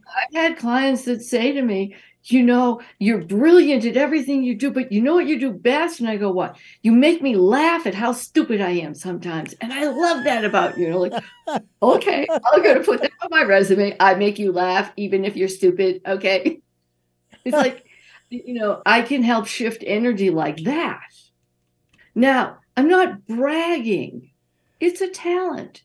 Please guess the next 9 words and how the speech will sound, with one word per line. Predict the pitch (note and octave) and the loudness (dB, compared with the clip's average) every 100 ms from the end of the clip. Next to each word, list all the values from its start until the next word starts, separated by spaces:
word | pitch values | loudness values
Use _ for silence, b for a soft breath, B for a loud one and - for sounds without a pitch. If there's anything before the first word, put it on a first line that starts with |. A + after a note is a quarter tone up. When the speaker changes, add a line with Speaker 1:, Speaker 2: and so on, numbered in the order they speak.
| - | -4
Speaker 2:
That's | G3+ F#3+ | -2 2
Speaker 1:
If | G#3 C#3+ | 2 2
Speaker 2:
it. | E3+ | -2
Speaker 1:
you | F3 C#4+ D#4+ - _ _ _ _ | 0 0 0 -6 _ _ _ _
dance, | A3 A3+ C#4 F4 F4 - - - _ _ _ _ | -8 -6 -2 0 -2 -6 -16 -18 _ _ _ _
you | - D#4+ | -6 -6
claim | D#4+ - C4 B3+ F4 E4 | -6 -10 -6 -2 0 0
your | B3+ A#3+ | 0 -2
rhythm. | C4 F4 D4+ E3 - | -2 -2 -4 -8 -12